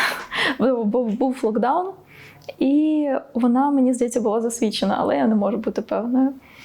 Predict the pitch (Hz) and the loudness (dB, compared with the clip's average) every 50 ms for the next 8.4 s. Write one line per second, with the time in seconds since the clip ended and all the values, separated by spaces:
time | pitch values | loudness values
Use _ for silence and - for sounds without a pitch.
0 | - - - - - - 349 226 262 311 320 - 285 226 240 285 285 - - - | -20 -20 -20 -16 -6 -4 -2 0 0 -2 -2 -2 -2 0 0 -2 -2 -4 -10 -6
1 | - - 247 262 285 302 285 262 247 208 214 - 220 262 294 - - 320 285 277 | 0 0 2 2 2 2 2 2 2 0 0 -2 0 -2 -2 -2 -2 -2 0 0
2 | 254 247 233 240 220 226 233 220 220 - 240 247 240 - - 226 - - 233 226 | 2 2 2 2 2 2 0 -2 -2 -2 -4 -4 -2 -2 -6 -4 -2 0 0 0
3 | 226 240 233 254 226 - 233 214 - - 202 196 - 269 302 311 - - 226 226 | 0 0 -2 -4 -4 -2 -2 -2 -2 -2 -2 -2 -2 -2 -2 -2 -2 -2 -2 0
4 | 208 214 226 - 233 233 233 226 240 214 - 214 226 240 220 208 220 - 214 247 | 0 0 0 0 0 0 0 -2 -4 -4 -4 -4 -2 0 0 0 0 -2 -2 0
5 | 262 254 - - 226 208 202 226 233 226 220 214 202 196 202 - - - - - | 0 0 0 0 0 0 0 0 0 0 0 -2 -2 -4 -6 -10 -16 -16 -18 -8
6 | - - 220 220 - - 202 - - 190 190 190 190 190 190 190 185 180 180 - | -4 -2 -2 -2 -2 -4 -6 -4 -4 -4 -2 -2 -2 -2 -2 -2 -2 -2 -2 -2
7 | 196 214 226 277 277 - - - - - 208 214 - - 233 196 202 185 190 190 | -4 -4 -4 -6 -10 -10 -10 -8 -4 -4 -4 -4 -2 -4 -2 0 0 -2 -2 -4
8 | 196 - - 202 202 240 240 262 | -4 -2 -2 -2 -2 -2 -2 -4